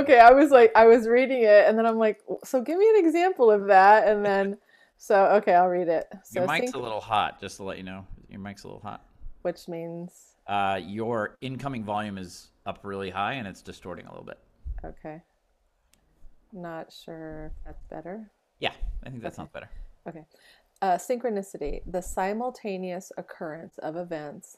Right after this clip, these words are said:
Speaker 1: which appear significantly related but have no discernible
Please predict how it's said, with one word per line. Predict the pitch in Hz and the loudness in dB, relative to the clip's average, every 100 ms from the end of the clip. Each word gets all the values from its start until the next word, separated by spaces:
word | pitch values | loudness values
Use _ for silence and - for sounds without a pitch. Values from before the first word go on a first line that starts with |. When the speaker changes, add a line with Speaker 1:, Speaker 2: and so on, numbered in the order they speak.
| _ | _
Speaker 1:
which | 175 170 175 | -14 -12 -12
appear | - 190 170 165 | -12 -8 -8 -8
significantly | - 165 170 180 208 202 214 202 220 226 226 | -12 -12 -12 -12 -12 -12 -14 -12 -8 -8 -8
related | 190 190 170 156 160 156 | -8 -6 -6 -6 -8 -10
but | 165 165 | -12 -10
have | 165 160 | -10 -10
no | 170 165 175 | -10 -8 -8
discernible | 175 175 - 175 180 185 190 | -10 -16 -12 -10 -10 -8 -10